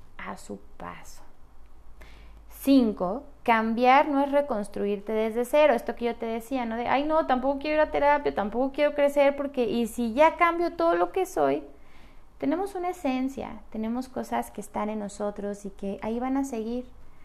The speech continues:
Rezongar de ti, de tus defectos, de tra-, dejar atrás el yo del pasado para ser una mejor versión de ti, también tiene que ver con lo que has sido y has experimentado hasta este momento, y eso es valioso.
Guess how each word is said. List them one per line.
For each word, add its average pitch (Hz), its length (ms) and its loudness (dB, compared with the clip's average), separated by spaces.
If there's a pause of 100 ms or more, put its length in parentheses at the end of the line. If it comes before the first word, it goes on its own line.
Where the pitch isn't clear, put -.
(640)
Rezongar 254 400 2
de 302 100 2
ti, 262 380 0
de 247 80 -4
tus 208 220 -8
defectos, 214 960 0
de 202 120 -4
tra-, 214 200 0
dejar 233 380 4
atrás 226 280 -2
el 220 140 -2
yo 214 100 2
del 220 140 2
pasado 202 560 0
para 202 180 0
ser 226 180 -6
una 254 200 -2
mejor 226 500 0
versión 233 380 -2
de 196 100 -4
ti, 196 340 -8 (300)
también 254 640 0
tiene 269 320 -2
que 262 80 -4
ver 240 160 -2
con 262 160 -4
lo 240 80 -6
que 240 100 -8
has 226 100 -8
sido 240 200 -6
y 240 60 -2
has 240 160 -4
experimentado 214 800 -4
hasta 233 180 -10
este 226 180 -10
momento, 214 400 -6
y 226 140 -6
eso 240 160 -8
es 269 180 -4
valioso. 196 680 -6